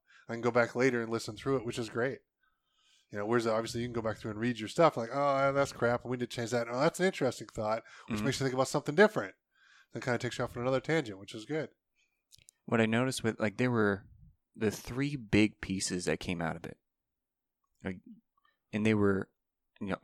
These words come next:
Speaker 2: ironically, of course, probably not ironically, it's just, like, looking back on it, it seems coincidental until you,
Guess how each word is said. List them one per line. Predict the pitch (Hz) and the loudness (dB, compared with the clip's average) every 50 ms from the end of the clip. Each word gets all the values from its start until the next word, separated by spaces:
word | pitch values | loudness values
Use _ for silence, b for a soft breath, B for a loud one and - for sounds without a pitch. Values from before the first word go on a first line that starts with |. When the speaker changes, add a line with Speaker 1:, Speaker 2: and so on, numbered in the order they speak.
| - | 0
Speaker 2:
ironically, | 92 90 95 127 147 120 - 92 87 104 - _ _ _ _ _ _ _ - | 2 4 4 2 2 2 -2 -4 -4 -4 -6 _ _ _ _ _ _ _ -12
of | 110 - | -8 0
course, | - 107 107 - 107 - | 0 0 0 0 -4 -4
probably | - - - 101 | -4 -4 -4 0
not | 90 98 123 - - - _ _ _ _ _ _ _ _ _ _ - 85 | 0 2 2 2 0 -6 _ _ _ _ _ _ _ _ _ _ -6 -4
ironically, | 85 80 82 82 85 87 85 - 90 90 | -4 -2 -2 -2 -4 -4 -2 -2 -2 -2
it's | 90 90 | -2 -4
just, | - - - - | -4 -6 -4 -4
like, | 92 85 - | -4 -2 0
looking | 101 101 - 95 90 | -2 -2 -2 0 0
back | 90 90 87 - | 2 2 2 0
on | 87 87 90 | -2 -4 -2
it, | 87 - | -4 -4
it | - - | -2 -2
seems | - - - 117 113 110 | -2 0 0 0 -2 -2
coincidental | - - 113 107 - 110 107 110 113 113 113 | -2 -4 -4 -2 0 0 0 2 2 2 0
until | - - 98 87 - - 98 95 | -2 -4 -6 -8 -4 -2 -2 0
you, | 92 92 90 90 98 | 0 -2 -4 -4 -6